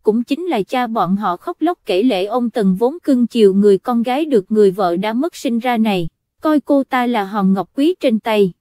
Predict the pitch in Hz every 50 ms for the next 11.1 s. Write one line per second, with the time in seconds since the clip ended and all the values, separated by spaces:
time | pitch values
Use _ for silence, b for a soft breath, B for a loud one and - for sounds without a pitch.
0 | _ _ _ _ - 302 254 226 240 208 196 - - 277 262 254 247 240 208 180
1 | 175 - - 285 302 - 208 302 349 339 320 269 247 233 196 175 - _ _ _
2 | _ _ - 349 370 - 311 254 226 214 - 240 262 320 - - _ _ _ _
3 | _ _ - 214 214 254 247 202 180 240 - - 262 247 233 - - 220 190 185
4 | 226 277 311 - - 254 233 226 254 247 277 339 349 311 226 190 185 196 220 233
5 | 233 - - 269 311 381 - _ _ _ _ _ _ 294 339 370 - 311 269 233
6 | 214 208 185 190 185 202 233 240 254 220 196 - - 202 170 185 180 - 202 208
7 | - - 233 226 220 220 202 202 226 294 370 - _ _ _ _ _ - 220 226
8 | 254 - 226 196 - 220 220 190 - - 208 190 208 - - 320 330 - 254 330
9 | - - 262 220 180 165 156 185 233 269 - _ _ _ _ - 285 311 349 320
10 | 311 339 - 233 269 247 - - 233 202 185 180 - 233 196 190 185 214 247 254
11 | 247 233